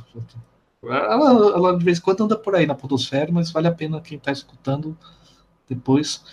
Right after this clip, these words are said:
Então, é, então ajudou pra outras coisas, sim. É, ajudou a ler outras bibliografias, tinha uns textos de história da ciência, de um outro Paolo, que agora, o Paolo Rossi,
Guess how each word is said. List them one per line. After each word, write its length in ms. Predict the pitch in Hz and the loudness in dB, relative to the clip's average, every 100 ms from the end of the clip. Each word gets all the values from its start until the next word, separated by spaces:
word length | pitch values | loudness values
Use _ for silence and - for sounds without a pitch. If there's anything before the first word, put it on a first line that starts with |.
| - - _ _ _ | -20 -20 _ _ _
Então, 500 | 135 - 175 208 131 131 | -12 0 4 6 4 0
é, 680 | 131 131 127 127 123 120 117 - _ _ - - | 2 2 2 2 2 0 -4 -14 _ _ -20 -10
então 240 | 139 123 165 | -8 2 4
ajudou 300 | 175 165 160 | 6 6 4
pra 140 | 185 | 4
outras 240 | 185 196 - | 2 0 2
coisas, 340 | 190 175 185 | 4 4 2
sim. 240 | 175 147 - _ _ _ _ _ _ _ _ _ _ 135 | -2 -4 -6 _ _ _ _ _ _ _ _ _ _ -4
É, 460 | 127 123 113 120 143 | 0 2 2 -2 0
ajudou 360 | 175 240 233 | 2 6 6
a 20 | |
ler 120 | 202 170 | 8 6
outras 220 | 170 156 | 4 -2
bibliografias, 880 | 156 151 151 165 165 160 160 131 - | -2 0 2 2 -2 0 2 2 0
tinha 240 | - 170 | 0 2
uns 140 | 170 | 2
textos 540 | - 160 160 - 147 131 | 2 0 0 -2 -6 0
de 160 | 139 | 2
história 400 | 131 - 151 151 | 2 2 4 4
da 100 | 151 | 4
ciência, 720 | 147 - 139 160 156 - 123 120 - - - _ _ _ _ _ 139 123 | 0 -2 0 2 2 0 -4 -4 -12 -20 -20 _ _ _ _ _ -6 -2
de 120 | 131 | 2
um 80 | 139 | 4
outro 280 | 175 - - | 4 2 0
Paolo, 540 | 139 135 165 170 131 | 4 8 8 8 6
que 100 | 139 | 0
agora, 260 | 131 151 151 | 2 2 2
o 180 | - 127 | -2 -4
Paolo 300 | 143 147 135 | 2 4 4
Rossi, 600 | 117 165 170 - 120 | 6 4 4 -2 -6